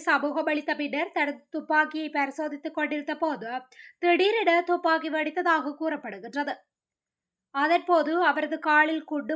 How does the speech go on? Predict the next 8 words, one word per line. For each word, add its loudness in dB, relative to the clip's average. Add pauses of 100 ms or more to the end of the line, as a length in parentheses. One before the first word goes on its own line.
பாய்ந்த 2
நிலையில் -4 (140)
உடனடியாக 0 (120)
அவர் -2
பலப்பிட்டிய -2 (160)
ஆதார 2
வைத்தியசாலையில் -2 (140)
அனுமதிக்கப்பட்டுள்ளார். -4